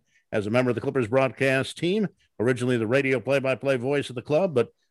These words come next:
following the, the retirement of the legendary Ralph Lawler, uh, you can now catch him as the lead announcer on Clippers telecast. It's the one and only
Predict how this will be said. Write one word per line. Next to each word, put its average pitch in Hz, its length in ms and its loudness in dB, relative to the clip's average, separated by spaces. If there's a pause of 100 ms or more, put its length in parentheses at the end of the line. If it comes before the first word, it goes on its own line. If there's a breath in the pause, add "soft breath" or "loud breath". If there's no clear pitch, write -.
following 120 360 0
the, 107 260 -4
the 107 240 2
retirement 135 560 0
of 98 80 -2
the 98 80 -2
legendary 101 440 0
Ralph 98 220 0
Lawler, 165 420 0 (400)
uh, 85 100 -6
you 92 100 -4
can 92 80 -2
now 101 120 2
catch 110 280 0
him 113 100 0
as 98 80 0
the 101 80 -4
lead 113 160 2
announcer 113 400 -2
on 117 160 0
Clippers 156 400 -4
telecast. 107 680 -4
It's 90 140 -12
the 98 40 -8
one 123 160 4
and 139 80 4
only 180 320 4